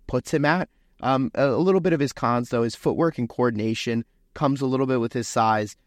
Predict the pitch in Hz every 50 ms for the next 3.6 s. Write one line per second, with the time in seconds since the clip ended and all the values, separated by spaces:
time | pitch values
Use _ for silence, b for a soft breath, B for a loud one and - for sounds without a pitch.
0 | _ - - 104 87 113 110 110 113 120 117 117 - - - 113 113 110 107 113
1 | 107 - _ _ _ _ - 120 117 104 - 113 120 135 139 147 143 131 123 107
2 | 117 113 117 117 - - - - 131 113 113 110 - - 113 113 - - 110 107
3 | 107 104 - - - 104 107 110 107 104 107